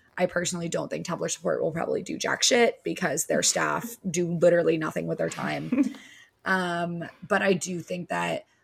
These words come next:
Speaker 1: commenting on a corporation's LinkedIn, um, I don't know if it'll have made it into the audio, but Carly looked at their LinkedIn and they have, like, very few employees. So I guarantee that even a few comments is going to raise a flag,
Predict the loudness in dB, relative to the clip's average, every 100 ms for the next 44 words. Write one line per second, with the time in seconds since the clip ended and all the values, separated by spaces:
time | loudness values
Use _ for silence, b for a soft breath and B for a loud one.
0 | -8 0 0 0 -4 -4 -4 -2 -4 -2
1 | -2 0 -2 -2 -4 -2 -2 -4 -4 -6
2 | -10 _ _ -6 -2 0 0 -6 -10 _
3 | _ _ _ _ _ _ -20 _ 8 10
4 | 10 8 6 8 6 6 4 2 2 0
5 | -2 0 0 0 0 0 -2 B B 6
6 | 10 10 8 2 2 2 2 -2 -2 -2
7 | 0 0 4 4 2 -4 -4 2 6 6
8 | 4 0 0 -4 -4 -4 -4 -2 -4 -6
9 | B B 2 8 8 8 6 6 2 4
10 | 6 6 4 2 2 4 2 2 2 6
11 | 4 2 -4 -2 0 2 2 2 4 4
12 | 4 8 8 8 2 0 2 2 2 2
13 | 2 4 2 2 0 2 0